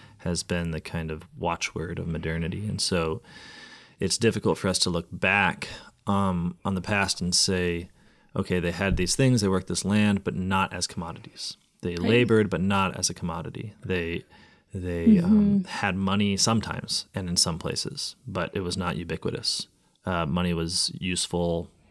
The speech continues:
Speaker 1: some of the time. Most people didn't use it. I mean,
Speaker 2: Right.
Speaker 1: that's, that
Speaker 2: I mean,
Speaker 1: is
Speaker 2: that's just, it, I mean,
Speaker 1: difficult.
Speaker 2: that is pretty wild. Like, I, I still have trouble trying to conceive of that. And that's why we ended up doing,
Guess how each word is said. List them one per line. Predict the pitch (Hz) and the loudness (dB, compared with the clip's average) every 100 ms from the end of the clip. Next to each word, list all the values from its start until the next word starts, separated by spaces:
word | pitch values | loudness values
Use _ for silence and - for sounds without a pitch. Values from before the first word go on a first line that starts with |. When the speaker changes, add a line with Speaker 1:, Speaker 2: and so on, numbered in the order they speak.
| _ - | _ -8
Speaker 1:
some | - 90 | -4 -2
of | |
the | 80 | -4
time. | - 82 82 | -2 -4 -2
Most | 78 - | -4 -4
people | - - | -4 -2
didn't | 90 - | -2 -2
use | - | -4
it. | - _ - _ _ _ - - | -8 _ -20 _ _ _ -16 0
I | 98 | 2
mean, | 95 | 4
Speaker 2:
Right. | |
Speaker 1:
that's, | 226 - - - - | 6 6 4 0 -2
that | 101 98 - | 2 4 4
Speaker 2:
I | |
mean, | - 269 | 8 12
Speaker 1:
is | 320 | 12
Speaker 2:
that's | 294 | 12
just, | 311 294 - | 8 4 2
it, | |
I | 226 233 214 | 0 4 6
mean, | 208 | 8
Speaker 1:
difficult. | 208 | 8
Speaker 2:
that | 196 | 8
is | 190 - | 4 2
pretty | 202 180 | 2 2
wild. | 180 170 190 175 - | 2 0 0 -2 -2
Like, | 247 202 | -2 2
I, | 202 - | 2 4
I | 196 | 4
still | - - 196 | 4 4 4
have | 180 175 - | 4 -2 -2
trouble | 180 165 165 170 _ _ _ _ _ _ - | -2 0 0 -2 _ _ _ _ _ _ 0
trying | 214 196 185 | 4 6 4
to | - 180 180 | 4 0 0
conceive | - 180 - 190 | 2 2 2 0
of | 185 | 0
that. | 196 - - | -2 0 2
And | 202 190 - | 4 4 6
that's | 294 - | 6 8
why | 285 262 | 6 8
we | 233 | 8
ended | 220 196 | 6 6
up | 180 180 - - | 4 0 -4 0
doing, | 190 180 180 | 2 4 2